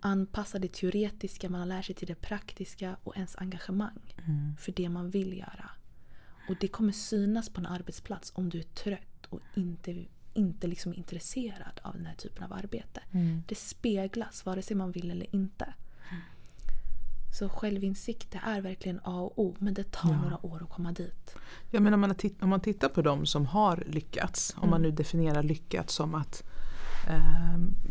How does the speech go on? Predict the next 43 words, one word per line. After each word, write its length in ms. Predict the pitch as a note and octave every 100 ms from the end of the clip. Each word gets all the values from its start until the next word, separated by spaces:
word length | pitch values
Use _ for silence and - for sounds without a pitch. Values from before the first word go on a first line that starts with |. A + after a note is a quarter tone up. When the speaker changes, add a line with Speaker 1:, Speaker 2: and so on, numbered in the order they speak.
| - E3+ F3 E3+
Speaker 2:
känner 360 | - F3+ D#3+ D3+
sig 400 | - D3+ D3+ -
lyck-, 280 | D#3 D#3+ - - -
lyckliga. 960 | - D3 D#3+ - - - D3+ C#3 D#3+ F3+ - -
Speaker 1:
Mm. 300 | G#3 G3 G#3
Speaker 2:
Ehm, 640 | E3 D#3+ E3 D#3+ E3 F3 E3+
vissa 420 | F3 - F3 E3 F3+ F3 F3 F3 - E3+ E3+
definierar 320 | E3 - E3+
framgång 440 | D#3+ E3+ D#3 E3 D3
som 200 | E3+ D#3
att 120 | -
man 140 | D#3
tjänar 220 | D3+ D3+ D3+
bra 140 | D3
med 140 | E3
pengar. 440 | F#3+ F#3 - - F3 - -
Speaker 1:
Precis. 240 | A3 - F3
Speaker 2:
Men 200 | E3 - -
att 260 | D#3 -
man 160 | E3+ D#3+
definierar 520 | D#3+ - E3+ E3+ D#3
det 140 | D#3+
snarare 380 | - D#3+ D#3+ E3
som 260 | D3+ D3+ D#3
att 160 | D#3
det, 160 | - -
man 300 | - D#3+ D#3+ E3+
mår 180 | D#3 D3
bra, 420 | D3+ D3+ F#3+ B3+
man 180 | G#3 D#3
trivs 280 | G3+ F#3 F#3
Speaker 1:
Mm. 40 | G3
Speaker 2:
med 100 | D3
sig 120 | D#3+
själv, 320 | - G#3 A3+
man 120 | G#3
trivs 180 | F3 A#3
med 60 | G#3+
Speaker 1:
Mm. 100 | -
Speaker 2:
sitt 180 | D#3
liv 360 | - G3 A3+ G#3+
och 80 | F3
man, 140 | D#3+